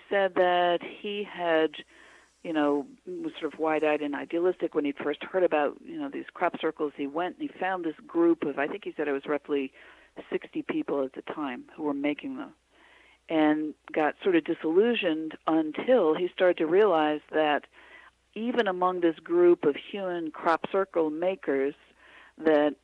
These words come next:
uh, sometimes one person would get an idea for a design, only to discover that one or two other people had the identical idea and were building them on the same fields at the same time. Or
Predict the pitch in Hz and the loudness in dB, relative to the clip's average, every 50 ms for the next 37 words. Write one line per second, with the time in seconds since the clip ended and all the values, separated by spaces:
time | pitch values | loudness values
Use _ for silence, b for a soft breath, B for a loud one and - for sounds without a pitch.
0 | _ _ 165 156 147 147 143 143 143 143 - _ _ _ _ - - - 202 185 | _ _ -4 -2 -2 -2 -2 -2 -2 -4 -6 _ _ _ _ -20 -8 -6 -6 -6
1 | 180 - - 190 185 180 175 170 165 - - _ _ 175 165 156 165 175 185 190 | -6 -10 -8 -6 -6 -4 -4 -6 -8 -10 -14 _ _ -12 -6 -2 0 0 -2 -2
2 | - - 185 175 170 - - 170 160 156 147 151 147 143 _ - _ - 170 165 | -4 0 0 0 0 -2 -6 -10 -8 -2 2 2 0 0 _ -18 _ -2 0 0
3 | 160 156 156 151 147 151 160 156 151 151 - - 151 139 _ _ - _ _ _ | 2 0 0 -2 -2 0 2 2 2 2 2 -2 -2 -2 _ _ -20 _ _ _
4 | - - 156 147 151 147 143 147 147 143 147 156 180 196 196 _ B B B B | -6 -6 -6 -4 -4 -6 -2 0 0 0 0 -4 -6 -8 -12 _ B B B B
5 | B B B B _ - 180 185 190 190 175 - 180 160 160 160 151 - - - | B B B B _ 2 2 2 2 -2 0 -2 -2 -2 -2 -6 -6 -6 -14 -4
6 | _ 185 175 170 170 160 151 143 147 143 139 127 _ - 160 156 170 175 175 175 | _ 2 2 6 6 4 4 6 4 4 4 2 _ -8 -2 0 0 0 0 -2
7 | 165 151 - - - 196 185 160 151 156 _ - 196 180 - 151 156 165 165 156 | -4 -6 -8 -6 0 2 2 4 4 2 _ -2 -4 -4 -6 -6 -6 -6 -8 -6
8 | - 160 143 - _ - 151 143 139 160 165 185 196 190 175 - 151 143 139 139 | -4 -6 -8 -6 _ -8 -8 -6 -4 -4 -4 -4 -6 -8 -4 -2 0 0 0 0
9 | 151 139 135 - 143 139 139 120 - 180 B B B B B B B B B - | -4 -6 -6 -4 -2 0 0 0 -2 -6 B B B B B B B B B -4
10 | 180 175 170 160 160 151 170 170 175 175 170 180 175 170 165 160 160 156 147 147 | -4 -2 2 0 0 4 6 6 6 6 4 2 0 0 0 0 0 0 -2 -2
11 | 147 - - 156 151 147 143 - - - 165 151 135 127 139 - 147 - - 147 | -4 -2 -2 -2 -2 -2 -4 -6 -2 2 2 2 2 0 -2 -6 -10 -8 -8 -12
12 | - - 156 151 147 143 139 147 160 156 143 135 131 139 143 B B B B B | -6 -4 -4 -4 -4 -6 -8 -8 -6 -4 -4 -4 -4 -8 -12 B B B B B
13 | B B - 226 240 247 220 170 156 160 160 160 | B B 2 4 6 6 8 8 8 6 4 2